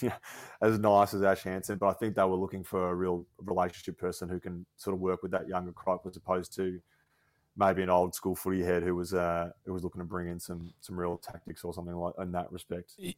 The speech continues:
Speaker 2: you,
Speaker 1: Um,
Speaker 2: you've
Speaker 1: and in terms of coming to a team from the grand final, sorry, I was gonna say I'm
Speaker 2: No, no, keep
Speaker 1: actually
Speaker 2: going.
Speaker 1: pretty excited about it. Like, it's a, to come to a team who's lost the grand final, this, you know, and the fact they are so young. I mean, I look at their list and,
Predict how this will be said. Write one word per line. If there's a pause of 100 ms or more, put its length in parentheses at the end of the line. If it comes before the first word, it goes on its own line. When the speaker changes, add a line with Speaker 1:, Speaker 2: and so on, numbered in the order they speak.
Speaker 2:
you,
Speaker 1:
Um,
Speaker 2:
you've
Speaker 1:
and
in
terms
of
coming
to
a
team
from
the
grand
final,
sorry,
I
was
gonna
say
I'm
Speaker 2:
No,
no,
keep
Speaker 1:
actually
Speaker 2:
going.
Speaker 1:
pretty
excited
about
it.
Like,
it's
a, (1200)
to
come
to
a
team
who's
lost
the
grand
final,
this, (200)
you
know,
and
the
fact
they
are
so
young.
I
mean,
I
look
at
their
list
and,